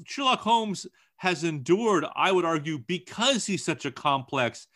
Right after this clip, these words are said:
and fascinating and damaged character. Brilliant, but also pathetic.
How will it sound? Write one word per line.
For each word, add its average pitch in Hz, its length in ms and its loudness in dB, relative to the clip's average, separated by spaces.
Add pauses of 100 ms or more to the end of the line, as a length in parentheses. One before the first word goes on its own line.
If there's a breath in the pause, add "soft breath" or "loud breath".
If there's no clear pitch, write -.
(240 soft breath)
and 131 140 -6
fascinating 120 880 -2
and 120 240 -6
damaged 131 520 -2
character. 110 500 -2 (320 soft breath)
Brilliant, 180 580 2 (120)
but 151 100 -2
also 165 540 2
pathetic. 135 560 -4